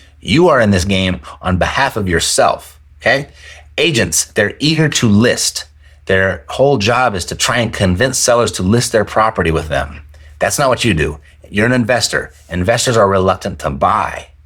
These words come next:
It's the seller's job to convince you to buy the house, not your job to convince the seller to sell to you. So agents, they're eager to list. Investors are reluctant to buy.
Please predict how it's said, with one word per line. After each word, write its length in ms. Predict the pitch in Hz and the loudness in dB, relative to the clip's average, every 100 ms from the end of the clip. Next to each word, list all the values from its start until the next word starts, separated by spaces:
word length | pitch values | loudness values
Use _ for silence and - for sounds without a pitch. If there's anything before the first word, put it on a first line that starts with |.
| - - - - | -20 -20 -20 -12
It's 140 | - - | -6 -4
the 120 | 78 | -2
seller's 420 | - 135 170 113 | 0 2 2 2
job 240 | 87 82 - | 0 -2 -4
to 80 | |
convince 540 | - 82 76 95 92 - | -8 -6 -2 -2 -2 -4
you 140 | 113 | -6
to 120 | 95 | -6
buy 260 | 73 90 80 | -2 0 0
the 80 | 78 | -2
house, 320 | 78 80 76 | 0 -2 -2
not 220 | 98 82 | -4 -2
your 140 | 92 92 | -2 0
job 260 | 92 82 | 0 0
to 80 | - | -4
convince 380 | - 80 82 - | -6 -6 -4 -4
the 100 | - | -4
seller 280 | - 78 71 | 0 0 -2
to 120 | 76 | -4
sell 260 | - 80 76 | -2 -2 -2
to 180 | - | -6
you. 180 | - 71 73 - - - | -8 -10 -16 -20 -20 -4
So 260 | - - - | -2 -2 -2
agents, 340 | 127 98 - | -2 -2 -4
they're 200 | 87 80 | -2 -2
eager 240 | 120 117 104 | -2 0 0
to 120 | 98 | 2
list. 340 | 131 131 - - - _ | 2 2 -2 -12 -20 _
Investors 480 | 85 82 113 - 117 | -6 0 0 0 -2
are 160 | - 87 | 0 0
reluctant 540 | 85 92 92 107 80 | 0 -2 -2 -6 -4
to 80 | 87 | -4
buy. 460 | 78 85 73 - | 0 0 -2 -8